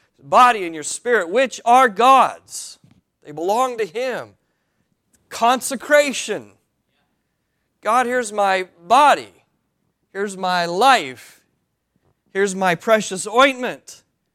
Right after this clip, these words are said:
Here's whatever, whatever you ask of me. Here it is. It's consecrated to you. It's all dedicated. It's yours."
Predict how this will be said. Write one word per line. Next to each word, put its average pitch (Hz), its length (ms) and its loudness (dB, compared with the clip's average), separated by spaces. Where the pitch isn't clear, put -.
Here's 214 420 -2
whatever, 294 600 0
whatever 320 420 0
you 320 160 -2
ask 330 340 2
of 226 140 -8
me. 147 140 -8
Here 302 220 -4
it 339 100 -4
is. 247 260 -4
It's 202 100 -10
consecrated 262 760 -2
to 190 60 -6
you. 160 80 -4
It's 160 120 -10
all 311 240 4
dedicated. 247 640 -4
It's 196 160 -16
yours." 277 800 -2